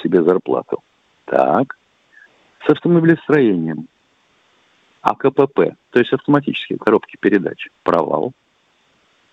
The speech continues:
Тормозные системы, провал. Ёлки-палки. Я автоматическую коробку передач на "Волге"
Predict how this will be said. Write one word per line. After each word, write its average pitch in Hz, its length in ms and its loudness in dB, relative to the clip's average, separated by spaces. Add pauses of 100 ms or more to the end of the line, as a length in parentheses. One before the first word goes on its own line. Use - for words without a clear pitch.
(260)
Тормозные 104 560 2
системы, 120 640 -2
провал. 90 420 -2 (800)
Ёлки-палки. - 760 0 (500)
Я 139 460 2
автоматическую 117 840 0
коробку - 480 0
передач 107 520 2
на 101 160 0
"Волге" 147 480 0